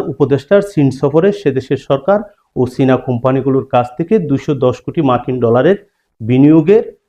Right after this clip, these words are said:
ঋণ ও অনুদানের প্রতিশ্রুতি পেয়েছে বাংলাদেশ। এর মধ্যে দিয়ে দেশটির প্রায় তিরিশটি কোম্পানি বাংলাদেশের বিশেষ চীনা শিল্প অর্থনৈতিক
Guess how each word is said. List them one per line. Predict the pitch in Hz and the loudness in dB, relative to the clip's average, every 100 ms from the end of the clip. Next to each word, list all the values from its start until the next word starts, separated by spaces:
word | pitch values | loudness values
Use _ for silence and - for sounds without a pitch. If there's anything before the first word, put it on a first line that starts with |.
| - 123 | -4 2
ঋণ | 147 180 | 4 4
ও | 156 | 4
অনুদানের | 135 123 120 113 | 2 0 -2 -4
প্রতিশ্রুতি | 131 120 117 147 151 156 | -4 -4 -6 -8 -4 0
পেয়েছে | 165 165 233 240 131 | 0 0 -2 -2 -4
বাংলাদেশ। | 123 123 107 101 - _ _ _ _ _ - | -2 -2 -2 -6 -10 _ _ _ _ _ 0
এর | 202 202 | 2 4
মধ্যে | 175 139 135 | 0 0 0
দিয়ে | 175 202 143 | 2 2 2
দেশটির | 143 - 160 139 | 0 0 -2 -2
প্রায় | 147 165 196 - | 0 2 2 -2
তিরিশটি | 196 208 - 170 | 0 0 0 -8
কোম্পানি | 135 120 131 175 220 - _ _ - | -4 0 0 2 -2 -8 _ _ -6
বাংলাদেশের | 120 143 147 139 143 196 156 | -2 0 0 -2 0 -2 0
বিশেষ | 143 143 165 - | -2 -2 -4 -2
চীনা | 143 131 127 | 0 0 -2
শিল্প | 147 143 151 143 - 139 | -4 -2 -2 -2 -4 -6
অর্থনৈতিক | - 160 147 | 0 0 0